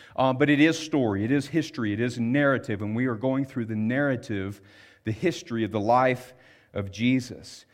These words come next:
And at this point, in, in where we've been building to from the beginning in the life of Jesus, he has come to a place where he has set his face toward Jerusalem.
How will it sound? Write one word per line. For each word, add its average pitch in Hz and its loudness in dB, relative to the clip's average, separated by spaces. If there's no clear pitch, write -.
And 147 0
at 156 -2
this 226 0
point, 190 0
in, 131 0
in 131 0
where 156 4
we've 139 2
been 147 2
building 208 0
to 185 -4
from 180 -4
the 190 -2
beginning 147 2
in 123 0
the 123 -2
life 151 -2
of 127 -10
Jesus, 117 0
he - -2
has 117 -6
come 170 -4
to 196 -4
a 185 -2
place 120 -4
where 120 -4
he 123 0
has 120 -2
set - -2
his 143 -6
face 131 -2
toward 113 -4
Jerusalem. 113 -6